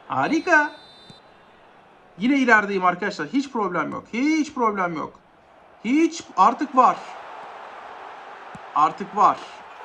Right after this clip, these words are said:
Artık problem var. Ya kanka, gol sevinci yapma. Gözünü seveyim. Oyunun bokunu atıyorsun ya.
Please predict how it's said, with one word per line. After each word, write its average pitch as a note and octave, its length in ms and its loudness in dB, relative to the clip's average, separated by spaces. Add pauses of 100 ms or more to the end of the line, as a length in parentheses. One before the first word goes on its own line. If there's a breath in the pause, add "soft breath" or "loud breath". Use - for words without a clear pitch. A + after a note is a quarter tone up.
(840)
Artık D3+ 360 -4
problem E3 480 -4
var. B2 100 -4 (200)
Ya G3+ 180 0
kanka, D4+ 220 2
gol D4+ 240 2
sevinci C#4+ 360 -2
yapma. G#3+ 200 -2
Gözünü C4 340 -4
seveyim. F#3+ 300 -2
Oyunun D4+ 300 2
bokunu C#4 340 0
atıyorsun A#2 400 -6
ya. G2+ 180 -12